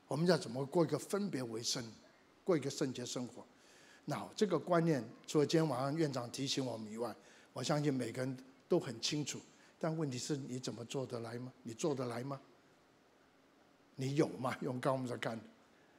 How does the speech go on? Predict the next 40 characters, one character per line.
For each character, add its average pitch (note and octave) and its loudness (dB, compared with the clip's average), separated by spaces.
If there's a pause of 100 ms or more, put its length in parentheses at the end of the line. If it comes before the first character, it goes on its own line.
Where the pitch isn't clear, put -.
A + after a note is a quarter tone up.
(340)
你 B2 0
有 B2 0
过 C#3 -2
一 C3+ -2
个 C3+ -2
分 C3+ -2
别 A#2+ -4
为 A2+ -6
圣 A2+ -8
的 G#2 -18
吗？ - -20 (1300)
如 A3+ 8
果 C4+ 12
要 A#3+ 10
问 A#3+ 8
怎 - 2
么 F#3 2
分 A#3+ 6
别 G#3+ 12
为 D3+ 6
圣， D3+ 4 (720)
不 F#3 -2
是 F3 2
某 B2+ -2
个 A#2+ -4
时 C#3+ 0
候， C3+ 0
某 B2 -2
个 C#3 0
时 D3 -2
候， C#3 2 (300)
啊， B2 0
来 B2 2
到 D#3 8
教 D#3 4
会， D3+ 4
来 C#3 4
到 D3 6
小 C3+ 2
组， - -2